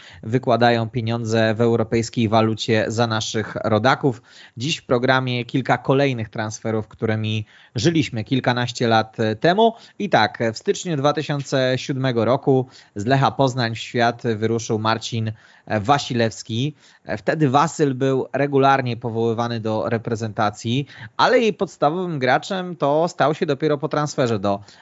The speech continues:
Anderlechtu Bruksela. Fiołki zapłaciły za niego osiemset tysięcy euro. W Belgii Wasilewski został, nie bójmy się tego słowa, ikoną.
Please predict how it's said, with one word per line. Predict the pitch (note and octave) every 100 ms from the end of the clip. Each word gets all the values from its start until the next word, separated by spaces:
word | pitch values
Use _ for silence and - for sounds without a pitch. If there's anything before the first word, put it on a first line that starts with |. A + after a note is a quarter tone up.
| -
Anderlechtu | A#2+ A2+ A2 G#2+ G#2+ - G#2 G#2
Bruksela. | G2+ A2+ - G#2+ G#2+ C3+ - - _
Fiołki | - C#3+ C#3
zapłaciły | C3 C3 A#2+ A#2 C3+ A#2+
za | A#2+
niego | B2+ B2 B2 -
osiemset | D3 - C3+ - B2+ A#2 B2+ A#2+
tysięcy | B2+ - C3 B2+ B2+
euro. | B2 A#2+ A2+ B2 D3+ D#3 _ - - _ - A2+ A2+
W | A2
Belgii | G#2+ G#2 C#3 D3+ C#3 D#3 D#3+ C3+
Wasilewski | A#2 B2+ - C3 C3+ - B2+
został, | A#2 B2+ - B2+ B2+ A#2+ _ -
nie | B2+
bójmy | B2+ C3+ B2
się | A#2
tego | - A#2
słowa, | A2 A#2 A2+
ikoną. | E3 C#3 - D3 C#3 A2+ G#2+